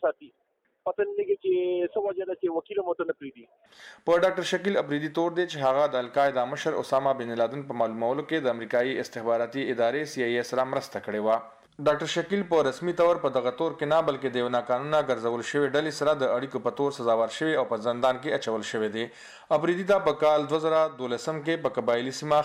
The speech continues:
Speaker 2: خیبر کې پولیټیکل ایجنټ د یوې وسلوالې ډلې سره د مالي مرستو په تور د درې دېرش کاله د بند سزا اورولې، کومه چې وروستو لس کاله راکمه کړې شوې وه. د دغه فیصلې پر ضد د مۍ کال دوه زره څوارلسم راسې په فاټا ټریبیونل کې د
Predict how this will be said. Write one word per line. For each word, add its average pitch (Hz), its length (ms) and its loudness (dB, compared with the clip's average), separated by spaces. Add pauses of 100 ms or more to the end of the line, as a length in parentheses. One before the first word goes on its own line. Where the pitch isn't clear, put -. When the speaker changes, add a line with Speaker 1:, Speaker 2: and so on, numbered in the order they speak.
Speaker 2:
خیبر 131 320 2
کې 165 240 -2
پولیټیکل 123 400 -2
ایجنټ 139 280 -2
د 120 80 2
یوې 113 120 0
وسلوالې 123 420 2
ډلې 139 220 -2
سره 151 220 2
د 120 120 0
مالي 127 260 -2
مرستو 147 320 -4
په 113 140 -2
تور 143 160 2
د - 520 -8 (180)
درې 151 200 -4
دېرش 143 260 0
کاله 139 240 2
د 120 140 0
بند 131 180 -6
سزا 123 180 4 (100)
اورولې، 139 500 0
کومه 135 180 0
چې - 120 -10
وروستو 147 420 -2
لس 131 200 -4
کاله 131 240 2
راکمه 110 300 -4
کړې 110 240 -4
شوې 113 220 0
وه. 104 100 0 (380)
د 156 200 6
دغه 185 220 4 (100)
فیصلې 156 540 0
پر 127 240 4
ضد 160 260 0
د 127 100 4 (120)
مۍ 156 180 2 (240)
کال 151 160 4
دوه 147 160 0
زره 151 220 2
څوارلسم 120 560 -2
راسې 147 280 0 (400)
په 127 160 0
فاټا 127 240 2 (140)
ټریبیونل 127 480 -4
کې 143 680 -4
د - 0 -